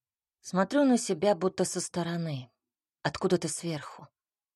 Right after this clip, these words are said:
Отказываюсь понимать и принимать все то, что только что произошло на моих глазах. Не хочу верить.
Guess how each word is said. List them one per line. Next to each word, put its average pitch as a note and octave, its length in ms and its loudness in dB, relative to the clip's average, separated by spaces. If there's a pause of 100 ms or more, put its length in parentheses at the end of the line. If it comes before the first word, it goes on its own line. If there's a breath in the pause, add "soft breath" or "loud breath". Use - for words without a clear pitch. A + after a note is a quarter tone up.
(140)
Отказываюсь D#3+ 920 2
понимать F3+ 580 2
и E3 80 -4
принимать E3+ 720 0
все - 240 -6
то, E3 260 -6
что - 220 -8
только D#3 420 -2
что - 220 -6
произошло D3 560 -4
на D#3+ 100 -2
моих D3+ 300 -2
глазах. D#3+ 560 -4 (180 loud breath)
Не E3+ 120 0
хочу G3+ 480 -2
верить. E3 520 -4